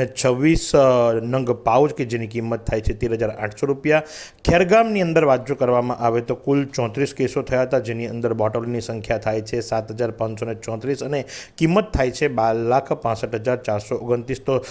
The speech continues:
સાથે જ મરોલીની અંદર ચૌદ કેસો નોંધાયા હતા કે જેની અંદર બોટલની સંખ્યા થઈ હતી બે હજાર એકસો ને અઢાર અને જેની કિંમત થાય છે ત્રણ લાખ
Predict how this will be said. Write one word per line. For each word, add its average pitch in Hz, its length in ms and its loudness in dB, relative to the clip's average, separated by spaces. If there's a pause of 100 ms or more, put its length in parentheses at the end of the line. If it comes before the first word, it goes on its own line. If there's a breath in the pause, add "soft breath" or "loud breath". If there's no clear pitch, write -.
(120)
સાથે 143 440 0
જ 151 120 0
મરોલીની 143 840 2
અંદર 120 460 0
ચૌદ 139 420 2
કેસો 127 380 -2
નોંધાયા 113 420 0
હતા 120 180 -2
કે 117 140 -6
જેની 113 320 -6
અંદર 120 460 2 (280 loud breath)
બોટલની 175 380 4
સંખ્યા 139 380 -2
થઈ 123 200 0
હતી 123 420 -2
બે 117 240 0
હજાર 113 320 -2
એકસો 110 220 -8
ને 113 100 -6
અઢાર 113 360 -2
અને 113 140 -4
જેની 104 240 -6
કિંમત 107 480 -6
થાય 117 200 -2
છે 127 260 0 (420 loud breath)
ત્રણ 151 600 2 (260)
લાખ 127 360 2